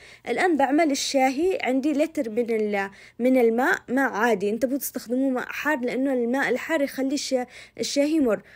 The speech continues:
ضيفوا سكر حسب الرغبة السكر، لأني ضفت ثلاث ملاعق، واللي بعدين حاب يزود يزود.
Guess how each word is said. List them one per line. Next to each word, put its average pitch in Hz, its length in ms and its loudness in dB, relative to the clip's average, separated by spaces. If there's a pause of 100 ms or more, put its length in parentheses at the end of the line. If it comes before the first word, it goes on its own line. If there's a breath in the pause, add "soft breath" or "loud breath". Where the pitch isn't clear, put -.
(280 soft breath)
ضيفوا 330 240 2
سكر 359 540 0
حسب 285 340 -2
الرغبة 214 340 2
السكر، 214 480 -4
لأني 311 340 -2
ضفت 302 280 -4
ثلاث 269 280 0
ملاعق، 208 480 0
واللي 285 160 0
بعدين 254 340 0
حاب 285 200 -4
يزود 285 460 2
يزود. 202 360 2